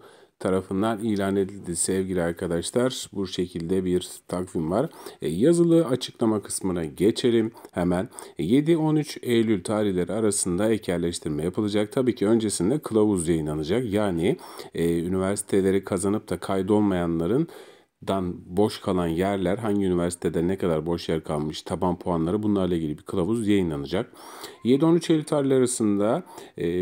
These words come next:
tercih yapacağız. On dört Eylül'e kadar da ücret yatırma süremiz var. E, sonuçlar kısa sürede açıklanıyor, ek yerleştirme sonuçları. Sonrasında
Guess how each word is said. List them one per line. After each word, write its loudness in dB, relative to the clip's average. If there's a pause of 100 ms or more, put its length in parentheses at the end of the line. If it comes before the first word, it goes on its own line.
(800)
tercih -2
yapacağız. 0
On 4
dört 4
Eylül'e 4
kadar 0
da 4
ücret 2
yatırma 0 (160)
süremiz -4
var. -2 (480)
E, 2
sonuçlar 0
kısa 0
sürede 4
açıklanıyor, 2
ek 0
yerleştirme -2
sonuçları. -2 (920)
Sonrasında 2